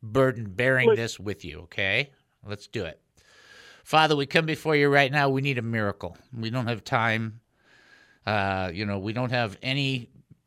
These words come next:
Speaker 1: capacity here. Uh, we need Al's wife to have a touch by your power and by your presence. We need her mind to have a touch by you.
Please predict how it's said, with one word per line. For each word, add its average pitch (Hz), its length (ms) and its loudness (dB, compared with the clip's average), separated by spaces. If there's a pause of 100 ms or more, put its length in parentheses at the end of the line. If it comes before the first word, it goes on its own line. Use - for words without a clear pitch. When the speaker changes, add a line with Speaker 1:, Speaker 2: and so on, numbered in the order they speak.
(120)
Speaker 1:
capacity 120 760 -2
here. 107 460 -2 (220)
Uh, 95 380 -4
we 98 140 -8
need 117 360 -4
Al's 120 340 0
wife 107 480 -2
to 90 100 -12
have 104 200 -4
a 76 60 -16
touch - 720 -6
by 104 140 0
your 98 200 -4
power 101 440 -2
and 92 120 -6
by 95 140 -2
your 92 160 -4
presence. 101 460 -6
We 123 100 -6
need 131 200 -4
her 123 120 -4
mind 98 680 -4 (580)
to - 80 -8
have 107 220 -2
a 98 60 -6
touch - 480 -8
by 85 140 -8
you. 80 360 -12